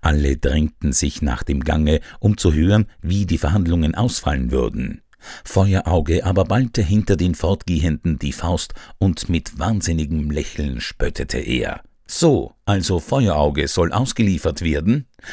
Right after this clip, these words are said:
Na wartet, ich mache euch einen Strich durch die Rechnung. Ich bekomme das schöne Gold nicht, aber ihr und die Schufte da draußen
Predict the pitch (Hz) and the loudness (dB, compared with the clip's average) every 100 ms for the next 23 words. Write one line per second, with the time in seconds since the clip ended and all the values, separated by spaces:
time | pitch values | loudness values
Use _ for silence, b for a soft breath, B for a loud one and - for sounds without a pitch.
0 | B 117 101 80 87 73 - 73 - B | B 2 2 2 0 -2 -2 -6 -6 B
1 | B 120 101 92 90 - 80 82 76 85 | B 2 2 0 0 0 0 0 0 -2
2 | 80 78 - - 82 95 - 80 69 78 | -2 -2 -6 -6 -4 -4 -4 -4 -2 -2
3 | 62 - - 71 55 - B B B 131 | -2 -4 -4 -6 -6 -12 B B B 0
4 | - 113 - 123 117 98 92 123 120 110 | 0 -2 0 2 2 2 2 2 2 4
5 | 110 123 - 104 87 - B B 95 85 | 2 2 2 2 0 -4 B B 2 2
6 | 80 - 139 123 71 B B - 73 - | 2 0 2 4 4 B B -2 -2 -2
7 | - 120 95 - 110 - 90 85 87 98 | -4 0 0 2 -2 0 0 2 2 0
8 | - 95 | 0 -2